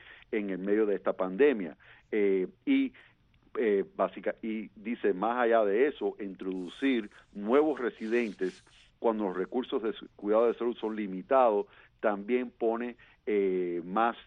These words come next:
eh, presión sobre nuestro sistema de cuidado de salud en un momento donde queremos priorizar la salud de los ciudadanos americanos y los inmigrantes que ya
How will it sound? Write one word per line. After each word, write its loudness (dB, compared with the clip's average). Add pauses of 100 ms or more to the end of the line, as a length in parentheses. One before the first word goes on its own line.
eh, -2
presión -6
sobre -2
nuestro -6
sistema -6
de 2
cuidado 0
de -6
salud -4
en -4
un -6
momento -2 (300)
donde -2
queremos -2
priorizar 0 (200)
la 0 (100)
salud -4
de 0
los -6
ciudadanos -2
americanos -2 (360)
y 0
los -2
inmigrantes -4
que -6
ya 4